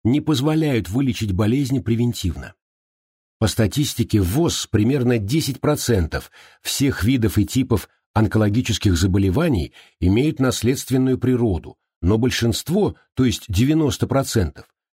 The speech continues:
это совершенно случайное стечение обстоятельств. В этих случаях рак –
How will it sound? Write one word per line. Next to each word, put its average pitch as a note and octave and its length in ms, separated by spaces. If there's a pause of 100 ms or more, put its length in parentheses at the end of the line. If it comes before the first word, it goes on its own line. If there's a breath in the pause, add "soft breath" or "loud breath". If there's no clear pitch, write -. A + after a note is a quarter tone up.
это A2 160
совершенно C#3+ 560
случайное C3 720
стечение A2+ 560
обстоятельств. - 960 (500)
В F2+ 140
этих B2 320
случаях G#2+ 640
рак – C3 340